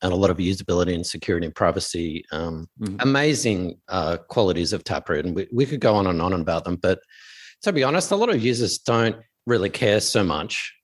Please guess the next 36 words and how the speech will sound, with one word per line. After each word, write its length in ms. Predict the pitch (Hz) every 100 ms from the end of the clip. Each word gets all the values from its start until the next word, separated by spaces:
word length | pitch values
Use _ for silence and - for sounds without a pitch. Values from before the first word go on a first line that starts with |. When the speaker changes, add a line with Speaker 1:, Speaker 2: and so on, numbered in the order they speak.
| -
Speaker 1:
But 160 | 131
from 200 | - 214
a, 360 | 170 107 90 85 -
a, 300 | - 92 90 -
a 80 | 85
Bitcoin 400 | 113 - 110 85
development 440 | - 80 95 87
point 140 | -
of 60 | 82
view, 160 | 92 135
and 200 | 110 -
feel 160 | - 107
free 220 | - 98
to 80 | 85
plug 300 | - 110 -
your 420 | 90 85 80 90 -
course, 560 | - 113 76 127 - - _ _ _ _
Speaker 2:
<laughs> 280 | - - -
Speaker 1:
why 340 | 127 208 269
should 400 | 262 - 156 110
Bitcoin 500 | 151 143 - 143 127
developers 560 | 110 90 87 104 110 -
care? 280 | - 78 78
I 60 |
mean, 180 | 85 98
there 160 | 120 117
are 40 |
a 60 | 123
lot 220 | 135 185
of 100 | 170
developers 580 | 123 107 107 113 98 -
maybe 300 | 98 104 98
from 240 | - 104
the 100 | 98
web 260 | 87 113 117
space, 580 | - 143 202 - -